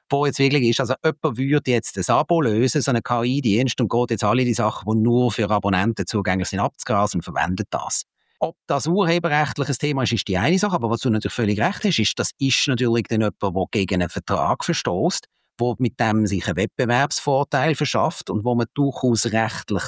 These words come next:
dagegen vorgehen kann. Mit dem heutigen Recht schon. Wenn er sich irgendwo neben reinhackt, kann man dagegen auch vorgehen. Also es gibt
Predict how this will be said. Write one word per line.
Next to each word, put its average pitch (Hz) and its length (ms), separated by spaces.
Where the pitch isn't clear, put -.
dagegen 90 420
vorgehen 156 640
kann. - 320
Mit 117 300
dem 98 100
heutigen 160 560
Recht 139 320
schon. 90 300
Wenn 113 100
er 107 80
sich 117 140
irgendwo 127 320
neben 107 360
reinhackt, 139 800
kann 123 240
man 113 140
dagegen 107 460
auch 147 180
vorgehen. 160 460
Also 95 160
es - 140
gibt - 280